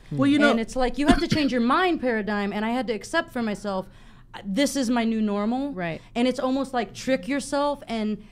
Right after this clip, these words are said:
Speaker 2: escapism is a huge part of it. And
Speaker 3: Mm-hmm.
Speaker 2: being an entertainer myself, I really believe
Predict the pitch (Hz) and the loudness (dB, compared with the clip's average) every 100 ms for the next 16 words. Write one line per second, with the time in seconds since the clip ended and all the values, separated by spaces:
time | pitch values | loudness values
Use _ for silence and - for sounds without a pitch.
0 | - 254 240 - 269 339 330 302 240 208 | -8 -6 -2 0 0 0 0 0 0 -4
1 | 262 254 - 330 403 285 151 139 - 196 | -4 -4 -4 -4 -4 -4 -6 -10 -8 -4
2 | 175 160 220 233 226 220 220 226 220 214 | -4 -2 -2 0 0 -2 -4 -6 -4 -6
3 | 208 294 302 254 - 208 220 226 208 220 | -6 -6 -6 -6 -6 -6 -6 -6 -6 -6
4 | 240 220 | -6 -8